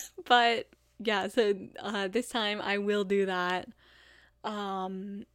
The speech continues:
yeah, I, that,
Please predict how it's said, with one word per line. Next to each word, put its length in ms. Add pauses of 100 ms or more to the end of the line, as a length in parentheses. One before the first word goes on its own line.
(1040)
yeah, 580 (920)
I, 420 (440)
that, 240